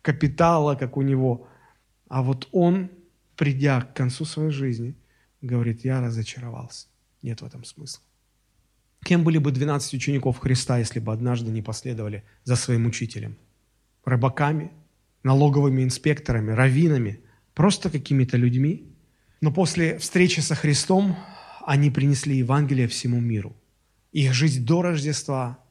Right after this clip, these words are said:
ничем не отличалась. Их жизнь после Рождества стала благословением для всего мира.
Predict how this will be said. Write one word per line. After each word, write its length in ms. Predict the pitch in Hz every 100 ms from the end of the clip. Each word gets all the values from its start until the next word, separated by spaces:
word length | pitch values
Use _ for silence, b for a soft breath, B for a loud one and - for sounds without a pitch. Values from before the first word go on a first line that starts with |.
| _ _ _
ничем 560 | 135 131 123 - 120 113
не 60 |
отличалась. 720 | 104 113 107 - 113 113 - _ _ _ b b b
Их 160 | 156 131
жизнь 320 | 123 131 117
после 420 | - 165 160 - 123
Рождества 760 | 113 107 104 - 117 110 123 _ _ _
стала 340 | - - 160 143
благословением 1040 | 131 147 143 139 131 135 139 135 120 113 143
для 240 | 120 117
всего 580 | 113 - 113 113 120 120 -
мира. 500 | 113 113 107 101